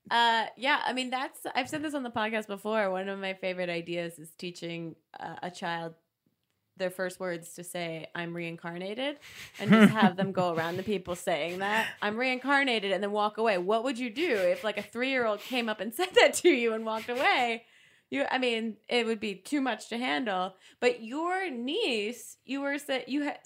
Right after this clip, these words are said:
Speaker 1: Snapchatted this.
Speaker 2: Oh, yeah.
Speaker 1: Has
Speaker 2: Yeah.
Speaker 1: started saying that she sees
Speaker 2: Well, no, it
Speaker 1: ghosts.
Speaker 2: was the weird, I, I was just thrown by how my sister just kind of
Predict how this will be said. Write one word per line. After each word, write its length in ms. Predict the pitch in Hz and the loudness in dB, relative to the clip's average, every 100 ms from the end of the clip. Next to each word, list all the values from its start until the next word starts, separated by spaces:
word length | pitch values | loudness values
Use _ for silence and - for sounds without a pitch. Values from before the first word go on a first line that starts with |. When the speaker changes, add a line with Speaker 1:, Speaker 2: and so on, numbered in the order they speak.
| - | -6
Speaker 1:
Snapchatted 540 | 277 339 311 233 202 - | -4 -4 -4 -4 -6 -6
this. 300 | 185 190 - - _ _ - | -6 -6 -10 -18 _ _ 10
Speaker 2:
Oh, 220 | 190 220 | 12 12
yeah. 300 | 208 202 156 | 12 12 10
Speaker 1:
Has 140 | 131 - | 8 0
Speaker 2:
Yeah. 40 | - | 4
Speaker 1:
started 240 | 143 135 240 | 6 4 0
saying 340 | - 254 269 | -2 0 0
that 120 | 254 233 | -2 -6
she 140 | 254 | -8
sees 260 | - 254 240 | -6 4 12
Speaker 2:
Well, 140 | 262 | 12
no, 220 | 277 277 | 12 12
it 80 | 233 | 12
Speaker 1:
ghosts. 40 | 262 | 12
Speaker 2:
was 180 | 285 247 | 12 10
the 80 | |
weird, 240 | 269 277 214 196 - | 10 10 8 0 -2
I, 120 | - 226 | 6 10
I 20 | 262 | 12
was 160 | 262 | 10
just 300 | 220 226 - - 156 - | 10 8 6 -2 -12 -12
thrown 520 | - 170 175 190 156 | 6 10 12 12 10
by 400 | 151 143 139 127 | 12 12 12 12
how 460 | 131 147 139 135 131 _ _ - _ | 10 8 10 8 4 _ _ -20 _
my 80 | 147 | 4
sister 360 | 135 165 151 147 | 8 8 8 4
just 180 | 139 - | 4 6
kind 160 | 147 | 8
of 180 | 123 110 | 8 4